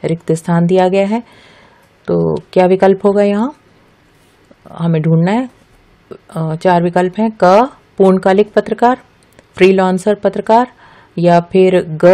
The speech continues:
अ, विशेष पत्रकार, या फिर घ, अंशकालिक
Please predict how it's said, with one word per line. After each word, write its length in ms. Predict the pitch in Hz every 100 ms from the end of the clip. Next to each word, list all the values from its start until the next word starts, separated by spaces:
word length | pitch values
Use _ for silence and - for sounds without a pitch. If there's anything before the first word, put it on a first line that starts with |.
| 214 220 _ _ _ _ _ _ -
अ, 420 | 165 160 156 160 - 151
विशेष 360 | 175 214 214
पत्रकार, 680 | - 196 196 202 214 233 - _ _ _ _ 175
या 140 | 170
फिर 300 | 175 185 175 -
घ, 300 | 165 196 226 _ _ -
अंशकालिक 600 | 180 180 - 156 185